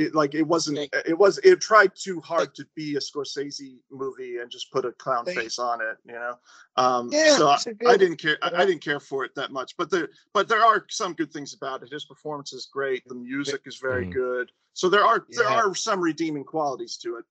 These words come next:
Speaker 1: but it's not a good movie. It's not a memorable movie. Um, uh, but, but no, I, I mean, I agree, I agree with you to, in, in, um, in, in, for the most part, uh, because I do like the fact that,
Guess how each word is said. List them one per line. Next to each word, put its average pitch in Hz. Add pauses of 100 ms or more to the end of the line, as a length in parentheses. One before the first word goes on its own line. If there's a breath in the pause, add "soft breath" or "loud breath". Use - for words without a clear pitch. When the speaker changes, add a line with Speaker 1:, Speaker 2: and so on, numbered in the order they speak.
Speaker 1:
but 127
it's 147
not 151
a -
good 123
movie. 123
It's -
not 151
a 123
memorable 120
movie. 110 (400)
Um, 117 (680)
uh, 123 (100)
but, 151
but 160
no, 226
I, 208
I 208
mean, 202
I 208
agree, 208
I 220
agree 233
with 220
you 190
to, 175
in, 156
in, 160
um, 135 (160)
in, 190
in, 214
for -
the 233
most 226
part, 123 (400)
uh, 143
because 160
I 190 (340)
do 240
like 135 (180)
the 131
fact 143
that, 131